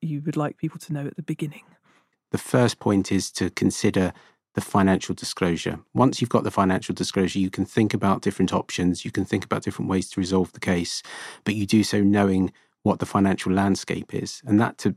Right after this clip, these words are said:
Speaker 2: really is the key to any divorce settlement. And it's the most important thing when you're looking at trying to achieve fairness. And I think at the outset, that's the most,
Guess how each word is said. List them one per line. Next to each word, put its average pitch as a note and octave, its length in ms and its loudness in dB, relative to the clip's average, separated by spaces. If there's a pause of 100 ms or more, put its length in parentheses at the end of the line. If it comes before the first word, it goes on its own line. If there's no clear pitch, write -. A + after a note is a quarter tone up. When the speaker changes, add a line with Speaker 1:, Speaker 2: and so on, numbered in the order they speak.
(320)
Speaker 2:
really G#2 360 4
is F#2 120 2
the - 80 -10
key G2 480 0 (340)
to G2+ 120 4
any G2+ 160 6
divorce F#2 340 0
settlement. - 640 -6 (320)
And F#2+ 100 4
it's F2 120 0
the - 80 2
most G#2 300 4
important G2+ 580 0
thing F#2+ 360 0 (320)
when F#2+ 140 0
you're G2 100 4
looking G2 340 2
at F#2 180 -4
trying F#2 280 0
to - 100 -4
achieve F#2 540 0
fairness. - 760 -2 (460)
And G2+ 180 2
I F2+ 40 2
think A2+ 260 2
at A2+ 100 4
the A2 100 6
outset, G#2+ 500 2
that's - 420 0
the G#2+ 80 2
most, F#2 380 0